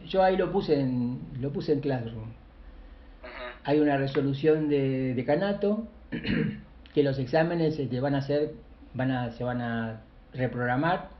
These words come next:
Speaker 1: para cuando volvamos al modelo presencial.
Speaker 2: Claro.
Speaker 1: Así que no, exámenes no. Ni finales ni parciales.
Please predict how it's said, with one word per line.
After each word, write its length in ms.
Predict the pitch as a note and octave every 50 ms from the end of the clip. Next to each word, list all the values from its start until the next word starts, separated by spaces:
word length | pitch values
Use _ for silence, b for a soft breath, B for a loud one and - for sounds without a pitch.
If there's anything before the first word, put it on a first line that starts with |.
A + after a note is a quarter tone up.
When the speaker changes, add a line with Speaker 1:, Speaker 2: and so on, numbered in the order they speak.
| - - - - - - - - - - - - - - - B B B B B B B B B - -
Speaker 1:
para 260 | - B2 B2+ B2 A2
cuando 280 | A#2+ B2 B2 A#2+ A#2+ A#2+
volvamos 400 | A#2+ A#2+ C3 C3+ C#3 C#3 C3+ -
al 200 | B2+ A#2+ A#2+ A#2
modelo 300 | A2 A#2+ B2+ C3 C3 B2
presencial. 480 | - A#2+ - - B2 A#2+ - A#2 - - - - - - - - - - - - - - - - - - - - - - - - - - - - - - - - - - - - - - - - - - - - - - - - - - - - - - - - -
Speaker 2:
Claro. 200 | - A#2+ A#2 A2+ - - -
Speaker 1:
Así 320 | - A#2+ A#2 G#2 B2+ A#2 A2+
que 400 | C3+ C3+ C3 C3 B2+ A#2+ A#2 A2+
no, 220 | A#2 A#2 G#2 G#2 - - - - -
exámenes 460 | - - C3+ C3 C3+ C3+ B2 A2+ A2
no. 120 | A2+ G#2+ - - - - - - - - -
Ni 100 | B2+ A#2+
finales 500 | - C3+ B2 C3 C#3+ D#3 E3 E3 E3 E3
ni 100 | C#3+ C3
parciales. 380 | B2 B2 A2+ - B2 G#2 -